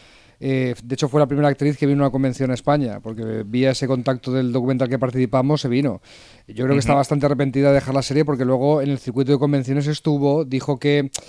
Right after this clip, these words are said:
Speaker 1: este, resentida que, eh, para conseguir los buenos capítulos de su personaje tuvo que morir su personaje, porque la verdad es que el capítulo que salía Tasayar era la Enterprise del ayer, o todos los de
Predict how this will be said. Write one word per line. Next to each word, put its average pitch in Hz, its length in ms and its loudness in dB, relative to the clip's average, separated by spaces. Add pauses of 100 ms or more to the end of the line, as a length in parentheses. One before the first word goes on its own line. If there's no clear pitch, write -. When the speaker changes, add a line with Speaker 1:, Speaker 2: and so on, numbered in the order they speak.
(280)
Speaker 1:
este, 135 320 -4
resentida 143 600 2
que, 131 380 0 (340)
eh, 139 440 2
para 143 160 2
conseguir 139 340 0
los 135 120 0
buenos 151 220 2
capítulos 143 440 2
de 139 40 2
su 135 120 -4
personaje 143 400 0
tuvo 127 240 -2
que 139 80 0
morir 135 240 2
su 123 120 -8
personaje, 143 540 0
porque 127 180 -4
la 113 60 0
verdad 117 140 0
es - 80 2 (100)
que 135 100 -2
el 135 80 2
capítulo 131 320 0
que 139 80 2
salía 143 220 2
Tasayar 131 340 0
era 147 120 2
la 139 80 2
Enterprise 127 400 -2
del 139 100 2
ayer, 147 400 4
o 143 60 2
todos 123 200 2
los 127 140 0
de 135 380 2